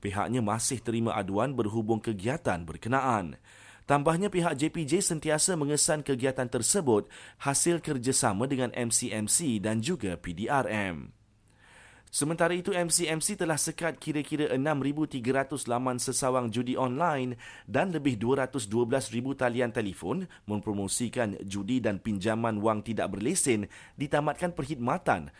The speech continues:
antara dua ribu dua puluh hingga dua ribu dua puluh dua. Menurutnya, ia sebagai salah satu usaha pihaknya membanteras kegiatan judi online.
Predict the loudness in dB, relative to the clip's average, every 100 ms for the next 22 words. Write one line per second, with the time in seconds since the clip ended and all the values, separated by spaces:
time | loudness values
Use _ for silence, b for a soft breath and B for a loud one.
0 | B -8 -4 -4 -4 -4 -4 -4 -4 -6
1 | -2 -4 -2 0 -2 2 0 0 -2 -2
2 | -2 -4 -4 0 4 4 2 -2 B B
3 | B -4 -2 -2 -2 -4 0 0 0 -2
4 | -2 -2 -2 0 0 0 -2 -4 -4 -2
5 | -2 -2 -2 -4 -2 -4 -2 -4 -4 B
6 | B 0 0 2 0 0 -2 -4 -4 -6
7 | -2 -4 0 -2 -2 -6 -4 -2 0 2
8 | 2 2 -4 -12